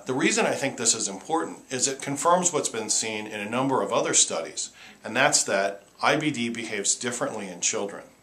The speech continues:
That probably means we need to treat children differently than adults. And moving forward, we need to understand why it behaves differently in children so that we can find better ways to treat them.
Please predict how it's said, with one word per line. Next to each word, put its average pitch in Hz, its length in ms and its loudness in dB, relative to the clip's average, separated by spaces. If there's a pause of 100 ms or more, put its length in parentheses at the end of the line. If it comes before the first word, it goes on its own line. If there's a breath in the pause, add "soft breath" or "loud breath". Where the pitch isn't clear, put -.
(760 loud breath)
That 127 160 -2
probably 147 480 6
means 110 280 -2
we 107 80 -4
need 107 160 -6
to 101 80 -6
treat 147 380 0
children 95 480 0
differently 117 440 -2
than 104 180 -4
adults. - 580 -4 (1080 loud breath)
And 135 240 6
moving 147 320 4
forward, 143 420 4
we 120 120 0
need 139 160 4
to 139 120 -2
understand 120 880 2
why 104 280 2
it - 160 0
behaves 101 400 -2
differently 101 480 -6
in 95 100 -8
children 98 400 -4
so 113 100 0
that 101 100 -4
we 107 100 -4
can 104 140 -8
find 107 420 2
better 104 240 0
ways 95 300 -2
to 101 120 -4
treat 107 300 -2
them. 92 140 -10